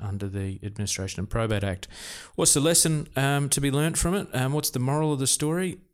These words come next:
Um, it's very clear. Have a will. Um, if the first person to die in that scenario had a will,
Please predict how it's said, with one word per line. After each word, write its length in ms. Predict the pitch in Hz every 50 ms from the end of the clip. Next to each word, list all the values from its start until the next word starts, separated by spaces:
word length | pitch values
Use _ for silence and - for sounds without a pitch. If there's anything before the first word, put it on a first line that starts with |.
| _ -
Um, 380 | 113 117 120 120 120 123 - -
it's 140 | - -
very 160 | - - 165 139
clear. 440 | - - 175 175 165 165 180 180 - - - _ _ _ _ - - _ _
Have 180 | - - 117 110
a 80 | 110
will. 300 | 107 104 110 107 98 - - - - - - - - - - - - _ _ - - - - - - - - - _ -
Um, 400 | - 107 101 104 101 98 107 104 - -
if 180 | - 117 - -
the 60 | 127
first 300 | - - 156 170 170 170
person 280 | - 156 143 - 139 127
to 60 | 113
die 260 | 107 120 117 113 113
in 60 | 110
that 160 | 110 - - -
scenario 580 | - 120 113 110 110 110 110 110 107 107 104 - - - - _ _ _ _ _ - - -
had 180 | 117 113 110
a 40 | 104
will, 420 | 95 95 104 123 160 214 208 -